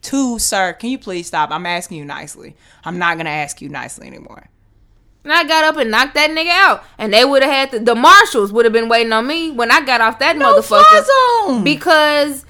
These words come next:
Speaker 2: y'all got me fucked up. And the way that she said, she was like, she asked the stewardess, or stewardess. Well, that's what they call, right? Who, what is a stewardess?
Speaker 1: Uh,
Speaker 2: The nigga,
Speaker 1: flight
Speaker 2: the man,
Speaker 1: attendant.
Speaker 2: flight attendant. But
Speaker 1: Flight
Speaker 2: what is a
Speaker 1: attendants.
Speaker 2: stewardess?
Speaker 1: They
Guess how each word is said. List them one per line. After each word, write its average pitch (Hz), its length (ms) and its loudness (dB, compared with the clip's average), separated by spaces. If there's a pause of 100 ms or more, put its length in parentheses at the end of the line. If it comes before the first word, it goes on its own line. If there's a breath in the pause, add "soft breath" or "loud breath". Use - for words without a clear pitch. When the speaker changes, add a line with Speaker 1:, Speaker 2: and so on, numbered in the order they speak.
(140 soft breath)
Speaker 2:
y'all 269 240 2
got 330 140 4
me 339 120 -4
fucked 339 340 0 (120)
up. - 120 -2
And 262 240 -2
the 247 60 4
way 311 160 2
that 311 140 -8
she 494 220 -4
said, 285 200 -4
she 403 100 0
was 508 200 0
like, 285 200 0
she 392 200 -6
asked 285 240 -2
the 277 80 -10
stewardess, 339 640 -4
or 220 240 -2
stewardess. 165 640 -12 (100)
Well, - 140 -14
that's 539 180 -6
what 233 100 -4
they - 20 -8
call, 190 240 0
right? 240 160 -2
Who, 494 240 -4
what 508 160 -4
is 440 80 -8
a 359 60 -18
stewardess? - 480 -10 (440)
Speaker 1:
Uh, 175 720 -10 (420)
Speaker 2:
The 220 120 -2
nigga, 359 140 -4
Speaker 1:
flight 494 180 0
Speaker 2:
the - 60 -6
man, 320 80 -6
Speaker 1:
attendant. 440 440 -6
Speaker 2:
flight 359 220 0
attendant. 370 240 -8
But 285 60 -4
Speaker 1:
Flight 370 60 -4
Speaker 2:
what 403 140 -2
is 302 40 -4
a 302 120 -8
Speaker 1:
attendants. - 80 -10
Speaker 2:
stewardess? 240 520 -8 (260 soft breath)
Speaker 1:
They 196 280 -6